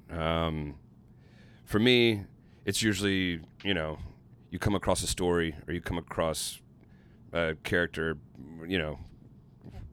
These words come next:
from a, from whatever, a book or a T V show, or, and you're like, "Huh,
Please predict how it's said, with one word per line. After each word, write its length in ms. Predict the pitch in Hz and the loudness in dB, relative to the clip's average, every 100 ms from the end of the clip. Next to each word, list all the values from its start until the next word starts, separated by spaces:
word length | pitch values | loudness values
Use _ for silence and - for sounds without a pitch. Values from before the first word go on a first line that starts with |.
| - | -18
from 540 | - - 82 78 73 - | -10 -4 -2 -4 -10 -12
a, 120 | 73 82 - - - 85 | -8 -8 -10 -18 -16 -16
from 200 | - 87 | -8 -2
whatever, 400 | 80 71 62 73 | -2 -2 -6 -6
a 60 | 73 | -4
book 340 | 80 78 - | -2 -2 -2
or 240 | 76 73 71 | -4 -4 -4
a 140 | 76 73 76 - - | -4 -4 -8 -20 -12
T 100 | - | -8
V 120 | 82 | -4
show, 180 | 78 80 | -2 -2
or, 140 | 78 73 - - - - - | -2 -4 -12 -20 -20 -18 -6
and 100 | 92 | -2
you're 120 | 90 | -2
like, 160 | 87 | -2
"Huh, 300 | 71 120 82 | -4 -6 -6